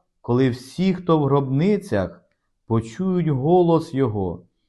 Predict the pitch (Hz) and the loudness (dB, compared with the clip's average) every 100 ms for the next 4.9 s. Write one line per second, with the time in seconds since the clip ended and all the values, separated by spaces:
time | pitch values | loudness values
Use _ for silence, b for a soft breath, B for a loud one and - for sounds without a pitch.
0 | _ _ _ _ 107 104 123 175 143 131 | _ _ _ _ -4 0 2 2 2 -2
1 | 123 - 160 170 - 151 147 135 B B | -4 -8 -4 -4 -2 2 2 2 B B
2 | - 101 123 120 147 170 143 147 147 147 | -4 0 2 4 4 2 0 0 4 4
3 | 147 - 117 117 113 - 104 - - 143 | 2 -2 0 0 0 -4 -6 -8 -8 -6
4 | 151 139 131 113 120 120 95 78 | -4 -6 -6 -6 -10 -8 -8 -8